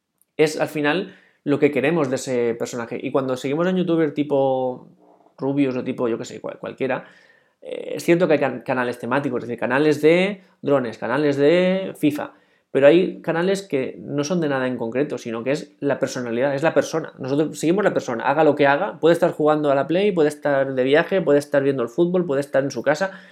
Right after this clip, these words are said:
lo que sea, pero vemos igualmente ese vídeo, ¿no? Entonces, si conseguimos meter eso, vamos a pasar de un canal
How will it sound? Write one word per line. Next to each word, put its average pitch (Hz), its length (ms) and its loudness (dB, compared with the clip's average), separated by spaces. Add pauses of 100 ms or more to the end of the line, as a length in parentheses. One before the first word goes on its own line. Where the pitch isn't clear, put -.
(320)
lo 143 140 2
que 131 80 4
sea, 196 420 0 (140)
pero - 440 2 (360)
vemos 156 280 2
igualmente 131 500 4
ese 117 180 -8
vídeo, 95 280 -6
¿no? 147 60 -8
Entonces, 151 380 -4 (280)
si - 180 0
conseguimos 175 680 2 (840)
meter 156 380 4
eso, 214 420 0 (240)
vamos 165 280 2
a 180 40 6
pasar 139 300 -2
de 127 80 0
un 147 540 0
canal 143 560 0